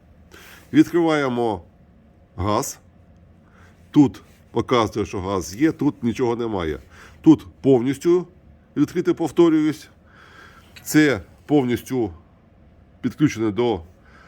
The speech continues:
газового шлангу, до входу до штуцеру, до зварювального апарату. Там від'єднуємо колещатку, якщо це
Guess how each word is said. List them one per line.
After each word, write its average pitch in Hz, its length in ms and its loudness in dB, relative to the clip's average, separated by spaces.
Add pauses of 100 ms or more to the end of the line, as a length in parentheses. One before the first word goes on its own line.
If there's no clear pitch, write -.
(280)
газового 110 760 0 (1000)
шлангу, 110 640 -2 (140)
до 123 280 2
входу 110 460 -6
до 113 100 -2
штуцеру, 110 420 -4
до 104 360 -2 (360)
зварювального 104 680 0
апарату. 98 580 -4 (600)
Там 147 260 4
від'єднуємо 117 800 -4 (200)
колещатку, 123 680 -2
якщо 110 320 -2
це 110 240 -4